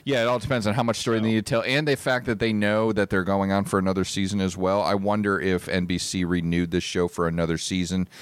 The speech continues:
Speaker 1: with the plans that they're probably gonna have to cut this season short due to all that's going on, and they just couldn't film twenty-five
Speaker 2: Yeah.
Speaker 1: episodes. So I wonder if that has something to do with it. Um,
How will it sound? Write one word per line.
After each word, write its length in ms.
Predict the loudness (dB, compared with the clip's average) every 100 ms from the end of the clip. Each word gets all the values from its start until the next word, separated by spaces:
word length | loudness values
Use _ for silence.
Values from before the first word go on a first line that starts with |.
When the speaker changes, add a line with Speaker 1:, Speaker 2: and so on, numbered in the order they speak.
| -10 -4
Speaker 1:
with 120 | -4
the 60 |
plans 320 | -2 0 0 0
that 100 | -2
they're 100 | -2
probably 280 | 0 0
gonna 140 | 0 -2
have 140 | -2
to 60 | -2
cut 220 | -4 -2
this 100 | -2
season 300 | -2 -2 -2
short 340 | -2 0 0
due 220 | 2 0 0
to 380 | 0 0 0 -4 -14 _ -2
all 160 | 0 2
that's 200 | -2 0
going 280 | 0 0
on, 220 | 0 0 0
and 100 | -2
they 140 | -4 -6 _ _ -16
just 180 | -12 -8
couldn't 300 | -4 -4 -4
film 320 | -2 -2 -4
twenty-five 840 | -6 -6 -6 -6 -10 -8 -2 -2
Speaker 2:
Yeah. 60 | -2
Speaker 1:
episodes. 520 | -8 -8 -8 -8 -12 -18 -20 -12
So 100 | 0
I 40 | 0
wonder 300 | 2 2 2
if 80 | 2
that 180 | 2 2
has 180 | -2
something 340 | -2 -6 -4 -6
to 80 | -4
do 160 | -6
with 140 | -8 -10
it. 80 | -18 -20 -20 -20 -20 -20 -20 -6
Um, 380 | -2 0 0